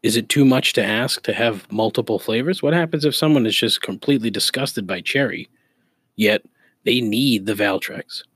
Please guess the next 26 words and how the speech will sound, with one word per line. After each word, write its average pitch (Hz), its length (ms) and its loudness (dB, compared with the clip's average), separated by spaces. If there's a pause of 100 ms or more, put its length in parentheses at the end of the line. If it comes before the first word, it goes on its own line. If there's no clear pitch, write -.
(1300)
What 117 100 -6
are 110 40 2
you 110 40 2
gonna 107 180 2
do? - 140 -6 (2500)
Okay, 175 320 -10
listen, - 440 -4
I'm 113 100 -2
sorry, 120 540 2
uh, 110 180 -2
sir, 117 320 2
but 110 280 0 (600)
it 131 120 2
only 139 260 6
comes 104 300 -2
in 95 100 -2
cherry. 98 600 0 (400)
I 101 80 -6
know 104 220 0
that 101 200 -4 (500)
you 110 140 -4
don't 98 120 -4
like 139 220 0
cherry, 135 400 4
but, - 180 -8
oh, - 300 -12